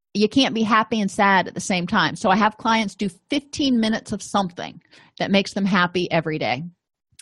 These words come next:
And it may, like I said, it may not make them deliriously happy, but if at least it,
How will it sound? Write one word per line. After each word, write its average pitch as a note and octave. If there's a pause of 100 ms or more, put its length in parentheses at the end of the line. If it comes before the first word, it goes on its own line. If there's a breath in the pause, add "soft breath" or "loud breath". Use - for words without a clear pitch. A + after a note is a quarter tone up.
(360 loud breath)
And F3+ (160)
it A#3+
may, A#3+
like A3
I C4
said, G3
it -
may G#3+
not A#3+
make A#3
them A3+
deliriously G3+
happy, - (360)
but G#3
if G#3+
at G#3
least B3+
it, G#3+